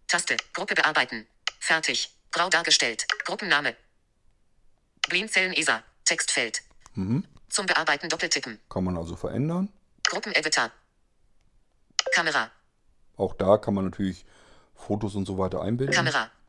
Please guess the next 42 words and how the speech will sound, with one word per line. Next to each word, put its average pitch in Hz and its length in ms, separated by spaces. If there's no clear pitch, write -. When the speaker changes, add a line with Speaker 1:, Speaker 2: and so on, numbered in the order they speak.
Speaker 1:
Gruppeneditor. 165 540
Speaker 2:
Ja, 110 60
das - 120
war's 127 220
Speaker 1:
Blinzeln 90 200
Speaker 2:
schon. - 80
Speaker 1:
is-, 160 80
Speaker 2:
Hier - 140
Speaker 1:
Gruppenname. - 380
Speaker 2:
kann 127 100
man 127 100
also 117 140
mal 123 120
eben 120 120
den 113 100
Gruppennamen 90 640
ändern. 85 360
Speaker 1:
Fertig. 156 500
Grau 175 160
dargestellt. 151 480
Speaker 2:
Dann - 20
geht 120 80
man 107 140
da 95 80
Speaker 1:
Taste. 98 180
Speaker 2:
drauf 151 160
und 156 60
dann 147 100
ist - 160
die 135 180
Änderung 110 380
durch. 131 300
Speaker 1:
Gruppe 208 220
beab-, - 340
abbrechen. 139 480
Taste. 127 340
Speaker 2:
Wollen 98 200
wir 90 100
aber 165 160
Speaker 1:
Abbrechen. - 320
Speaker 2:
nicht. - 1040
Speaker 1:
Q-R-Einladungscode. 147 1000